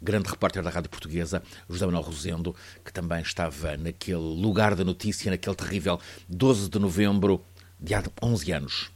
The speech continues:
Dois anos depois, as imagens que Ania captou da Batalha de Fallujah, em dois mil e cinco, foram reconhecidas com o Prémio Pulitzer. Ania não fotografou apenas as pessoas em cenário de guerra,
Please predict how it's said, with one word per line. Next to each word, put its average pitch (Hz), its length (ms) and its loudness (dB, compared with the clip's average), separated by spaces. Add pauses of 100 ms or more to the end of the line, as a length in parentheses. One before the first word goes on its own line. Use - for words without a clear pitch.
(800)
Dois 120 220 8
anos 101 160 2
depois, - 400 -6 (420)
as 90 140 -4
imagens 90 560 2
que - 280 -10 (120)
Ania 107 280 6
captou 98 480 2
da 80 120 2
Batalha 87 520 2
de 76 240 -2
Fallujah, 98 540 4 (420)
em - 60 -8
dois 80 140 -6
mil 87 120 0
e 85 60 -2
cinco, 90 420 -4 (380)
foram 80 400 -6 (140)
reconhecidas - 840 -2 (240)
com - 120 -8
o - 20 -4
Prémio 90 320 0
Pulitzer. 82 500 -4 (320)
Ania 151 460 2 (300)
não 147 160 2
fotografou 135 400 6
apenas 131 420 6
as 110 140 2
pessoas 117 500 4
em 113 80 4
cenário 95 260 0
de 78 60 -8
guerra, 80 340 2